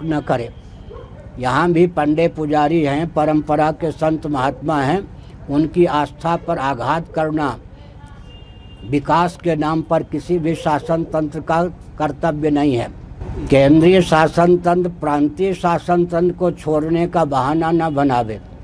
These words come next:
अगर प्रांतीय शासन तंत्र चाहता भी है तो भी अभी एक संयोग है कि केंद्र में भी भाजपा की सरकार है,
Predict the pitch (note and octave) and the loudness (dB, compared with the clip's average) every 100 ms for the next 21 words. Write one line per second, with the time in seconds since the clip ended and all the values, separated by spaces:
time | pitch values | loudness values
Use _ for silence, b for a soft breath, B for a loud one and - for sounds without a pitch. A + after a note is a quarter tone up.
0 | - - - - - - - C3 D3 C#3+ | -20 -18 -18 -18 -18 -18 -8 -2 0 0
1 | - C3+ C#3+ D3 F3+ F3 E3 D#3 - E3+ | 0 2 2 2 0 0 0 -2 -2 -2
2 | E3 E3+ F3 E3+ C3+ C3+ D#3+ E3 D3+ E3 | -2 0 0 0 -2 -2 0 0 0 -2
3 | C3+ C#3+ E3+ A#2+ G2+ - - - - - | 2 4 4 0 -8 -20 -20 -20 -20 -20
4 | - - C#3+ D3 C#3+ F3 D#3 D3+ D3+ F3+ | -20 -14 -4 -2 2 2 2 0 4 4
5 | C#3 C3 - - - - D3 C#3+ - D3 | 2 -4 -14 -20 -20 -8 -4 -4 -2 2
6 | D3 D#3+ E3+ E3+ D3+ D#3 D3 E3 D3 C#3 | 2 4 4 4 2 2 0 0 0 -2
7 | - D3+ D3+ D#3+ D#3 D#3+ E3 D#3+ E3 C3 | -6 -2 0 0 -2 -2 -2 0 0 2
8 | D3 C3+ D#3+ D#3+ E3 D3+ D#3 C#3 D3+ C#3+ | 0 0 -2 -2 -2 -4 -4 -2 0 0
9 | B2 A#2+ | 0 -6